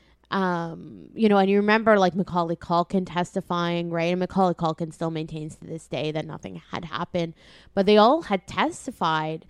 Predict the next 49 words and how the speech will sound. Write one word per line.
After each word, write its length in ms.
to 60
the 100
fact 280
that 80
they 100
were 380
friends 340
with 100
Michael 280
Jackson 500
and 160
that 80
they 80
would 140
have 180
these 180
sleepovers 720
in 140
his 140
bed. 240
Like, 160
there 100
was 140
no 180
ambiguity 800
about 320
that. 260
Um, 260
but 80
it's 100
just 180
so 140
wild 640
that 100
you 100
hear 320
these 240
interviewers 880
interviewing 540
Michael, 400
uh, 240
these 360
kids 400
about 300
Michael 280
Jackson 560
and 200
saying, 300
like, 160